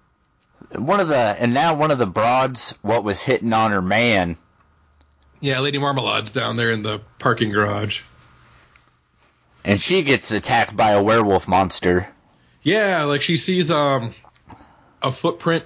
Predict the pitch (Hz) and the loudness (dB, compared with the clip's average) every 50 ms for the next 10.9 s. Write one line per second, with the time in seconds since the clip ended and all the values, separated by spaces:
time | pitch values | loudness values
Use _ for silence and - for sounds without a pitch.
0 | - - 139 127 123 123 - 131 127 147 180 202 208 196 156 139 117 - - _ | -6 -4 -2 -2 -2 -2 -2 0 0 2 2 2 2 2 0 0 -2 -4 -8 _
1 | - - - 127 - - 143 139 143 135 135 139 127 - 123 110 104 101 123 147 | -6 -4 -4 -4 -2 -2 -2 -2 0 0 0 0 0 0 0 0 0 0 -2 -2
2 | - - - - 107 110 120 120 - - - _ _ _ _ _ _ _ _ _ | -2 -4 -8 -8 -6 -4 -4 -6 -6 -10 -14 _ _ _ _ _ _ _ _ _
3 | _ _ _ _ _ _ _ _ - 120 117 113 113 113 113 113 110 110 - - | _ _ _ _ _ _ _ _ -4 -2 0 0 2 2 2 0 0 -2 -6 -10
4 | - _ _ _ _ - 135 165 202 196 311 311 - - _ 247 226 233 196 - | -14 _ _ _ _ -2 0 0 0 0 -2 -4 -6 -4 _ 0 0 0 0 -2
5 | - 202 196 - - - 139 135 127 123 123 123 - 131 135 151 165 165 135 151 | -2 -2 -4 -2 -2 0 2 2 2 2 0 0 0 0 0 0 0 0 0 0
6 | 139 139 135 127 135 139 139 196 214 196 - - - 147 151 160 - - - 139 | 0 0 0 2 2 2 2 0 0 -2 -2 -2 0 2 2 0 0 0 0 0
7 | 143 143 - - 123 113 101 110 110 120 120 123 127 139 139 139 - - _ _ | 0 0 -2 -2 -2 -2 0 2 0 0 0 0 0 -2 -2 -4 -8 -20 _ _
8 | _ _ _ _ _ _ _ _ _ _ - 135 127 127 131 131 - 139 131 135 | _ _ _ _ _ _ _ _ _ _ 0 2 2 2 2 2 2 2 2 2
9 | 135 131 - - 135 127 127 131 131 131 127 127 - 113 98 107 104 101 101 110 | 2 0 0 2 2 4 4 4 4 2 2 2 0 0 0 0 0 2 2 2
10 | 117 113 - - 120 113 101 - 110 104 104 104 104 104 101 95 92 - | 0 0 -2 -2 0 0 0 2 2 2 2 2 2 0 0 -2 -4 -10